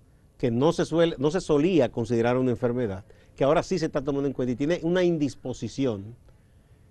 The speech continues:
y ya sea que le recomiende un psicólogo o que él mismo entiende que no va a rendir y mejor dice, "Mira, yo no me siento bien". Yo,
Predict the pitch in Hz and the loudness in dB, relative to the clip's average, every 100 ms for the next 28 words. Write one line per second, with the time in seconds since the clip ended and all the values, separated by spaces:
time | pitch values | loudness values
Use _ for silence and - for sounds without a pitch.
0 | - 127 143 165 214 196 190 170 165 139 | -10 0 2 2 2 2 2 2 2 2
1 | 143 180 175 139 - 147 180 113 120 131 | 2 2 0 -2 -4 -2 0 0 -2 -2
2 | 110 135 151 160 151 139 147 151 143 135 | -2 -2 0 0 0 0 0 0 0 0
3 | 123 143 151 135 135 117 139 135 123 117 | 0 2 2 2 0 0 0 0 0 -2
4 | 127 135 127 156 147 156 160 147 143 123 | -2 -2 -2 0 0 0 -2 -2 -4 -4
5 | 113 120 117 117 | -2 -2 -4 -6